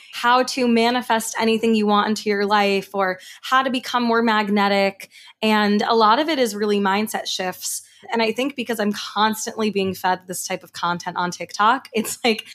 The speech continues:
education that's coming my way. But if someone is not well,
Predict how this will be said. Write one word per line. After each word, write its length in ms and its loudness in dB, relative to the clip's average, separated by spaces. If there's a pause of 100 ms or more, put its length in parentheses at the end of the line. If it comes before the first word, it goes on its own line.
(400)
education 540 2
that's 180 0
coming 300 2
my 160 2
way. 420 2
But 300 2 (160)
if 140 2
someone 340 2
is 140 -2
not 420 2
well, 340 0